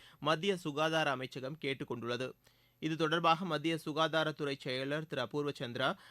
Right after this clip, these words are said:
அனைத்து மாநில மற்றும் யூனியன் பிரதேச அரசுகளுக்கு எழுதியுள்ள கடிதத்தில், கோடை காலத்தில் வெப்பம் அதிகரித்து தீ விபத்து ஏற்படும் சாத்தியக்கூறுகள் உள்ளதாகவும், அதற்கான முன்னெச்சரிக்கை நடவடிக்கைகள் உரிய முறையில் மேற்கொள்ளப்பட வேண்டும் என்றும் வலியுறுத்தியுள்ளார்.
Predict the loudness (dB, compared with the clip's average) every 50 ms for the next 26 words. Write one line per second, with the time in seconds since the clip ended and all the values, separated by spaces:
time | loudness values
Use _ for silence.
0 | -4 0 2 4 4 2 2 0 -2 2 2 2 2 2 2 2 2 0 0 -4
1 | -6 -6 -8 -6 -4 -4 -2 -2 -2 -4 -4 -6 -6 -4 -4 -4 -2 -2 -2 -2
2 | -4 -6 -6 -6 -6 -4 -6 -4 -4 -6 -4 -4 -4 -4 -4 -4 -4 -6 -6 -6
3 | -6 -6 -6 -6 -6 -8 -8 -6 -6 -6 -6 -10 -14 -20 _ _ -4 -2 0 2
4 | 2 2 4 2 2 2 2 -2 -2 -6 -6 -4 -4 -6 -4 -4 -4 -4 -4 -4
5 | -4 -2 -2 -2 -2 -4 -4 -4 -6 -6 -4 -4 -2 -2 0 -2 -2 -2 -4 -4
6 | -2 -2 -2 -2 -2 -2 -6 -4 -4 -4 -6 -6 -10 -14 -4 0 0 0 0 -2
7 | -4 -4 -4 -4 -4 -4 -4 -4 -4 -4 -4 -6 -2 0 0 0 0 -2 -4 -6
8 | -8 -10 -14 -20 -20 _ _ 0 2 2 2 0 2 4 4 6 6 4 2 2
9 | 0 -2 -2 -4 -4 -4 -2 -4 -4 -2 -2 -4 -4 -2 -2 -2 -2 -2 -2 -4
10 | -4 -6 -6 -6 -4 -2 -4 -4 -4 -4 -4 -2 -2 -2 -2 -2 -2 -2 -2 -4
11 | -4 -4 -4 -4 -4 -4 -2 -4 -4 -2 -4 -4 -4 -4 -4 -4 -6 -6 -6 -6
12 | -8 -8 -8 -8 -6 -4 -4 -2 -2 -2 -4 -6 -6 -6 -4 0 2 2 2 2
13 | 0